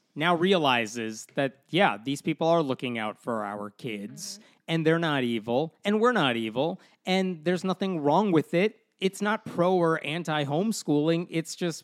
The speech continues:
Speaker 1: public schools are fine, and maybe we were wrong when we were taught that
Speaker 2: Mm-hmm.
Speaker 1: homeschooling is the only viable option.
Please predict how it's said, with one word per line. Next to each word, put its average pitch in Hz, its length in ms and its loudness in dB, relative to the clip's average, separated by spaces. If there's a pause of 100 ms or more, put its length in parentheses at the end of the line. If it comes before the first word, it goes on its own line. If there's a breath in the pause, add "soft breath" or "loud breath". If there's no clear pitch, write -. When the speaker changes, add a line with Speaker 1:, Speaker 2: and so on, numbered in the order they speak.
(120)
Speaker 1:
public 185 320 -12
schools - 320 -10
are 160 100 -8
fine, 156 640 -6
and 151 220 -6
maybe 165 280 -4
we 165 200 -4
were 156 180 0
wrong 143 680 0
when 139 180 -4
we 143 180 -6
were 135 180 -2
taught - 580 -2 (300 loud breath)
that 139 140 -2
Speaker 2:
Mm-hmm. 143 80 0
Speaker 1:
homeschooling 151 480 -2
is 135 120 -6
the 139 200 -8
only 143 320 -4
viable 123 460 -4
option. 165 460 -6